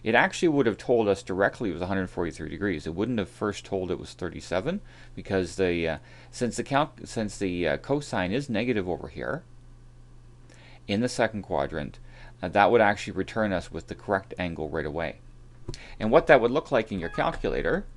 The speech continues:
if we stop the presentation for a moment, if I open up my graphing calculator, and we'll make sure it's in degree mode, it is.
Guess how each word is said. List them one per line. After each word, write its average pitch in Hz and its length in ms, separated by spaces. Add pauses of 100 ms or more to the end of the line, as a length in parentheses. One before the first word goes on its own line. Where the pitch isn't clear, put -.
(960)
if - 60
we 78 560 (220)
stop 113 340
the - 60
presentation 107 560
for - 120
a 67 60
moment, 73 360 (320)
if - 420
I 104 80
open 135 280
up 117 160
my 87 400
graphing 92 380
calculator, 92 640 (3250)
and 82 180
we'll 87 80
make 113 180
sure 110 180
it's 92 160
in 95 60
degree 82 320
mode, 85 220
it 101 100
is. 95 360